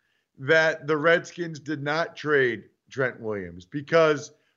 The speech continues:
there are few organizations quite like the Redskins when it comes to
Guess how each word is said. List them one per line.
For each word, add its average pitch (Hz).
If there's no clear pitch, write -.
there 185
are 180
few 247
organizations 151
quite 190
like 170
the 156
Redskins 131
when 156
it -
comes 170
to 139